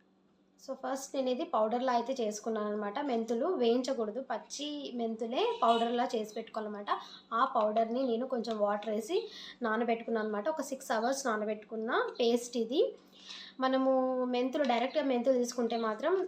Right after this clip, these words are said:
ఓవర్ నైట్ అయితే నానబెట్టాలి. ఓవర్ నైట్ నానబెట్టిన తర్వాత మళ్ళీ మిక్సీకి వేసుకోవాలన్నమాట. So, దానివల్ల కూడా మనకి కొంచెం, ఆ, హెయిర్కి అప్లై చేసిన తర్వాత ఆ మెంతులో పొట్టులాగా అయితే వస్తుందన్నమాట. మనం హెయిర్ బాత్ చేసినా కూడా మనకు ఆ పొట్టు అనేది ఉండిపోతుంది.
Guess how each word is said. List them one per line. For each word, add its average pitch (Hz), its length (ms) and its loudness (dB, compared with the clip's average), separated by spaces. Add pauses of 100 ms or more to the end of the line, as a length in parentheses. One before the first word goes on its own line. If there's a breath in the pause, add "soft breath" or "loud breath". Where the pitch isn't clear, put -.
(120)
ఓవర్ 240 300 0
నైట్ 220 200 -2
అయితే 220 180 -2
నానబెట్టాలి. 226 800 0 (500 loud breath)
ఓవర్ 269 220 6
నైట్ 277 200 0
నానబెట్టిన 254 640 0
తర్వాత 247 340 2
మళ్ళీ 269 240 2
మిక్సీకి 254 400 -4
వేసుకోవాలన్నమాట. 214 800 -2
So, 339 260 0
దానివల్ల 285 560 2
కూడా 277 380 2
మనకి 254 320 -2
కొంచెం, 240 400 -2 (100)
ఆ, 220 320 -2
హెయిర్కి 247 300 2
అప్లై 254 220 2
చేసిన 254 260 0
తర్వాత 294 480 2
ఆ 254 80 2
మెంతులో 240 440 2
పొట్టులాగా 247 760 -2
అయితే 220 220 -6
వస్తుందన్నమాట. 214 720 -10 (120)
మనం 233 340 -6
హెయిర్ 233 260 -2
బాత్ 240 280 -4
చేసినా 240 340 -4
కూడా 240 200 -2
మనకు 233 300 -2
ఆ 233 40 -2
పొట్టు 240 300 -6
అనేది 240 200 -4
ఉండిపోతుంది. 226 840 -4